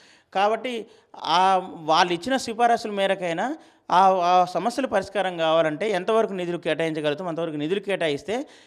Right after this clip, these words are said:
ఈయన విద్యా కమిషన్ వేసిన దానికి, విద్యా కమిషన్ చైర్మన్గా ఉన్న, ఉన్నదానికి ఒక సార్థకత ఏర్పడిద్ది. అట్లనే ఊకనే, ఆ, ఏదో షోకేస్ కోసం, ఆ, విద్యా కమిషన్ని ఆకునూరి మురళి గారి నేతృత్వంలో వేసినాం,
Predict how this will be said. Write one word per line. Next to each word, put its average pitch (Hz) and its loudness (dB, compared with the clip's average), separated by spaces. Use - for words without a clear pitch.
ఈయన 202 2
విద్యా 190 0
కమిషన్ 214 -4
వేసిన 185 -6
దానికి, 196 -6
విద్యా 185 -2
కమిషన్ 196 -8
చైర్మన్గా 190 -4
ఉన్న, 180 -4
ఉన్నదానికి 185 -2
ఒక 170 -6
సార్థకత 196 0
ఏర్పడిద్ది. 160 -4
అట్లనే 240 -2
ఊకనే, 208 -2
ఆ, 175 0
ఏదో 185 0
షోకేస్ 220 2
కోసం, 185 -6
ఆ, 170 0
విద్యా 175 0
కమిషన్ని 190 -4
ఆకునూరి 175 -4
మురళి 170 -2
గారి 170 -2
నేతృత్వంలో 160 -4
వేసినాం, 151 -6